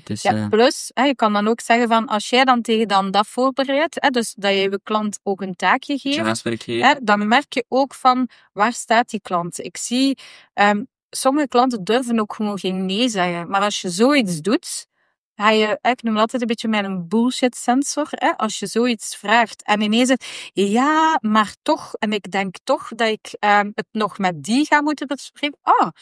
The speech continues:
Speaker 2: oké, ineens komt er een,
Speaker 1: Ja, ja,
Speaker 2: een
Speaker 1: komt
Speaker 2: extra
Speaker 1: er een <laughs>
Speaker 2: beslissing nemen boven de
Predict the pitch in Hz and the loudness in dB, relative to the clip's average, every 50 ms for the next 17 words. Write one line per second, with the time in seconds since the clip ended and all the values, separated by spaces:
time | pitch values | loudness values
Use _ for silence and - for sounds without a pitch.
0 | - - _ _ - - - - 233 - - 220 214 226 254 285 285 - - 254 | -20 -20 _ _ -10 -8 -2 -2 -2 0 0 -4 -2 0 0 0 0 0 -2 0
1 | 254 254 - 240 226 233 226 220 190 190 190 190 175 214 202 214 214 - 277 240 | 0 0 -2 -4 -4 -2 -2 -2 0 0 0 2 0 0 0 -2 -4 -2 -2 -2
2 | 240 - 269 269 262 240 226 220 214 208 - - 247 262 - - 302 285 277 269 | -2 -2 -2 -2 0 2 2 0 0 -2 -2 0 0 0 2 2 2 2 4 2
3 | 269 285 285 294 294 262 226 185 202 254 285 269 269 233 208 | 2 2 0 0 -2 -2 -2 -2 -2 0 0 0 -4 -6 -8